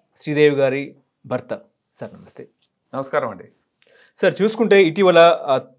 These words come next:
Speaker 1: తాటికొండ లోకేష్ గారి సభలో, ఆ, శ్రీదేవి గారు మీ సతీమణి,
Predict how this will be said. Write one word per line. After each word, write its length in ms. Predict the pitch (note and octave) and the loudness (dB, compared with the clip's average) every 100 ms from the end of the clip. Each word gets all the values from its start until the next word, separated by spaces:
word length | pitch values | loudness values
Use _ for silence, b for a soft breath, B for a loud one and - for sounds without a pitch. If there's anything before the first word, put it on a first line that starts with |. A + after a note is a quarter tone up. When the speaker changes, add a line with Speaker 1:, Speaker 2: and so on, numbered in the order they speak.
| _ | _
Speaker 1:
తాటికొండ 460 | D3+ D#3+ D#3+ D#3+ D3 | 4 4 2 0 0
లోకేష్ 480 | A2+ B2 D3 F3+ | 0 -2 -2 -2
గారి 200 | E3 D#3 | 0 0
సభలో, 560 | C#3+ C3+ C#3+ F3+ G3+ - b b - | -2 -2 2 2 2 -4 b b 0
ఆ, 220 | C#3 C#3+ | 2 2
శ్రీదేవి 400 | C#3+ G3 G#3+ G3+ | 2 4 10 10
గారు 320 | D3+ A#2 F#2 _ - | 8 0 -6 _ -16
మీ 100 | C#3 | -10
సతీమణి, 680 | D3 D3+ F#3 F3 D#3+ E3 | -8 -4 -2 0 -2 -4